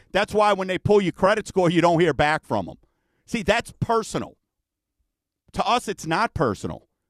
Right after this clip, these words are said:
Your credit score is not personal. The actions we give you, we take personally because we wanna see you become a homeowner.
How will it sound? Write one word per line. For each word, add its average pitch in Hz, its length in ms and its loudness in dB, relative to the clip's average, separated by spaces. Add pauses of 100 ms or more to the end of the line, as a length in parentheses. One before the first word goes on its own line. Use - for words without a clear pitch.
(600)
Your 190 160 4
credit 226 400 2
score 139 480 2
is 131 220 -8
not 147 320 -4 (140)
personal. 160 460 -2 (260)
The 147 180 -2
actions 208 580 -4
we 170 160 -4
give 269 380 -4
you, 175 320 8 (680)
we 165 180 -4
take 190 300 -6
personally 185 420 -2
because 170 440 2 (280)
we 117 120 -4
wanna 143 240 -2
see - 160 -8
you 123 140 -4
become 110 320 -8
a 90 80 -10
homeowner. 90 600 -10